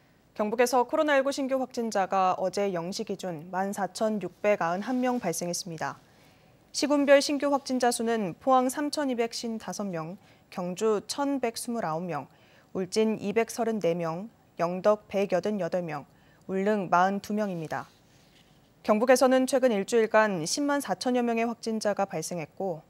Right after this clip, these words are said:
중증 환자 전담 치료 병상 가동률은 오십삼 퍼센트입니다.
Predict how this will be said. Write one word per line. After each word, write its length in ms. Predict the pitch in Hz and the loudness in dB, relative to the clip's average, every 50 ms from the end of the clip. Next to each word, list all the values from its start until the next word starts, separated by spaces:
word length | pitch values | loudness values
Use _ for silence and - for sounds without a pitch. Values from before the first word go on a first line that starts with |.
| _ _ - | _ _ -10
중증 440 | - - 214 214 - 262 254 254 247 | -4 -4 -2 -2 0 0 2 2 2
환자 380 | 247 226 226 214 233 226 220 214 | 0 0 0 2 4 4 4 4
전담 400 | - - 196 190 220 226 226 220 | 2 0 -2 0 2 0 0 0
치료 240 | - 233 220 214 | -2 -2 -2 -2
병상 460 | 214 - 190 170 175 - 202 185 185 185 | -2 -4 -8 -8 -6 -6 -6 -6 -6 -6
가동률은 600 | - 170 165 185 185 175 156 151 175 196 208 214 - _ - - - | -8 -8 -8 -6 -8 -8 -6 -4 -4 -4 -4 -6 -10 _ -20 -16 -12
오십삼 460 | - 170 180 - 196 - - - 247 | -10 -8 -6 -8 -8 -8 -6 -8 -6
퍼센트입니다. 680 | - - 240 - 196 - 214 196 175 160 156 117 - | -6 -6 -8 -8 -8 -8 -8 -10 -8 -8 -10 -10 -12